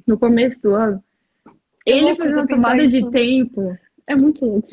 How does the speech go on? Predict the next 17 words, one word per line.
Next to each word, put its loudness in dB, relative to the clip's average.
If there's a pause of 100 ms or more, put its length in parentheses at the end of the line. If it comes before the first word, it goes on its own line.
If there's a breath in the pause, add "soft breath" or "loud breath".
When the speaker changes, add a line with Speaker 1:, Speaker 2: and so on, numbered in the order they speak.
(180)
Speaker 2:
Não, 0
meu, -2
o -4
cara -2
dominava. -6
Era 0
uma -8
coisa 0
bizarra. -8
Se -18
ele -14
entrava -10
na -10
pista, -10
acabou. -4
Esquece. -4
Speaker 1:
Exato. -2